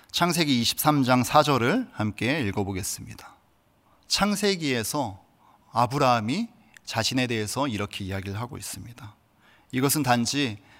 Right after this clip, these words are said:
아브라함만을 설명하는 이미지는 아닙니다.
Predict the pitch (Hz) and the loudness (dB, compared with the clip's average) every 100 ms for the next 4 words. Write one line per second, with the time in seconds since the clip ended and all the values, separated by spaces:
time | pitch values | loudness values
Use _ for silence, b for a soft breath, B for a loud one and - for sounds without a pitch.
0 | B B B 117 123 160 170 165 151 151 | B B B 2 6 10 10 10 8 8
1 | 135 165 165 147 131 131 104 113 110 110 | 4 0 2 2 2 2 0 0 -2 -2
2 | 113 87 92 90 - - | -2 -4 -6 -8 -14 -20